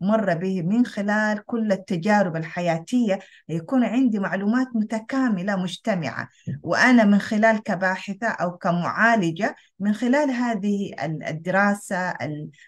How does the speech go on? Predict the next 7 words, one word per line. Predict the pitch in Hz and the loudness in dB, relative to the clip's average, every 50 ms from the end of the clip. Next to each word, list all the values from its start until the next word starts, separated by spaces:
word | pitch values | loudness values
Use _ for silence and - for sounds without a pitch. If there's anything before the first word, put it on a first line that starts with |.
| _ - - | _ -2 -2
التاريخية | 175 175 - - 175 165 165 165 160 160 - 240 247 233 220 185 | -2 0 2 4 4 6 6 4 0 2 2 4 4 6 6 4
ل-، | 170 165 160 151 151 147 | 4 4 2 0 0 0
للعميل، | 160 160 143 - - 160 165 180 208 254 277 262 _ - _ _ - | 0 2 0 0 0 2 2 4 4 4 2 0 _ -16 _ _ -2
أستطيع | 226 233 - - 254 240 262 302 302 - | -2 -2 0 -2 -2 0 -2 -4 -2 0
أن | 247 240 233 262 | 0 0 2 2
أعرف، | 277 262 233 196 190 190 - - | 2 2 0 -2 -2 -4 -6 -6
أتعرف | - 196 - 202 - 196 226 226 208 180 | -6 -4 -4 -2 0 0 0 0 0 -4